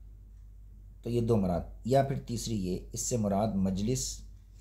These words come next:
या मस्जिद में तेरे पहलू में बैठने वाला शख्स मुराद है। इब्न सबील, इब्न सबील में मुसाफिर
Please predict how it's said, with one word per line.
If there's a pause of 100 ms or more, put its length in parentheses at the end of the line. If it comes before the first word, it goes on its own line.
(340)
या
मस्जिद
में (800)
तेरे (100)
पहलू
में
बैठने
वाला
शख्स
मुराद
है। (1600)
इब्न
सबील, (2500)
इब्न
सबील
में
मुसाफिर